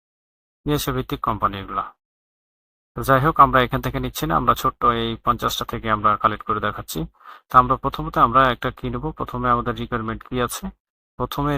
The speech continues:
রিকোয়ারমেন্ট আমাদের কোম্পানির নাম। হুম, কোম্পানির নাম আছে যেহেতু, তাহলে আমরা এটাকে ক্লোজ করে দিই ট্যাবটা। এখানে কোম্পানির নাম নেব আমরা। আমি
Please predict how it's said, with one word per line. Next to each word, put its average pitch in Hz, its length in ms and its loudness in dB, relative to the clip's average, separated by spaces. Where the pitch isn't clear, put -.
রিকোয়ারমেন্ট 120 580 -4
আমাদের 113 260 -4
কোম্পানির 117 400 2
নাম। 95 160 8
হুম, 170 180 -6
কোম্পানির 120 460 2
নাম 120 140 10
আছে - 220 -8
যেহেতু, 123 320 -8
তাহলে 113 180 0
আমরা 104 220 -4
এটাকে 107 280 -8
ক্লোজ 110 300 -2
করে 104 180 -10
দিই 104 160 -8
ট্যাবটা। 110 300 -6
এখানে 117 280 0
কোম্পানির 113 380 2
নাম 110 140 8
নেব 101 140 -6
আমরা। 101 180 -4
আমি 127 120 -2